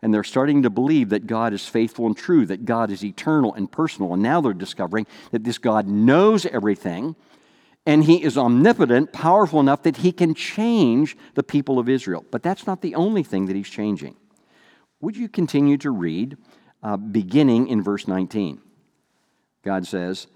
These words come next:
"But I know." Make note of that. "But I know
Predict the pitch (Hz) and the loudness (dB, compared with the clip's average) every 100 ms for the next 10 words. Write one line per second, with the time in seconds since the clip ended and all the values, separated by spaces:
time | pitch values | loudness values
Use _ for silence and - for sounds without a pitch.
0 | _ _ - 90 135 185 220 - - 143 | _ _ -18 -4 0 0 -2 -6 -2 0
1 | 135 135 131 131 _ - 135 120 113 80 | 2 0 -2 -4 _ -4 0 2 0 -2
2 | 60 - _ _ _ _ _ _ _ _ | -8 -18 _ _ _ _ _ _ _ _
3 | _ 123 110 104 76 76 110 98 160 220 | _ -4 -2 -2 -4 -10 -12 -4 -2 -2
4 | - - - 139 131 131 131 131 _ _ | -6 -10 -4 -2 0 0 -4 -6 _ _
5 | _ _ _ - 110 113 85 65 | _ _ _ -6 -2 0 -2 -6